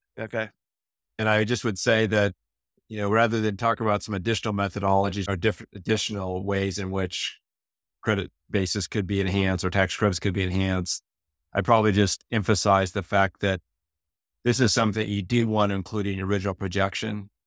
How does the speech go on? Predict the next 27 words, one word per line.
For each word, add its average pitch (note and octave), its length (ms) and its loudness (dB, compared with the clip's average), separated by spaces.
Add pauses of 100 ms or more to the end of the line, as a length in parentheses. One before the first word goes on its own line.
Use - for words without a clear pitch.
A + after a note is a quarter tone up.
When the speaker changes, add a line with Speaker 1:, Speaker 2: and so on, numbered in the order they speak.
(260)
Speaker 2:
'Cause, G2 80 -8
like, G#2+ 140 -2
when G#2+ 100 2
you G#2 60 4
mentioned A2 380 2
the F#2+ 40 -4
tac G#2 320 0
pac G2 240 -2
rule G2 680 0
and G2+ 140 -8
the G2 60 -4
ability G2+ 600 4
to G2 120 -8
start G#2 300 0
claiming G2+ 440 -2
credits G2+ 720 -2 (500)
earlier A#2 340 4
in G2+ 100 0
the G2 60 -2
year, G2+ 420 -2 (840)
that A#2 120 4
will G#2+ 140 6
lead G#2+ 320 2
to G2+ 160 0
a - 20 4
lot G2+ 300 2
m-, A2+ 80 -12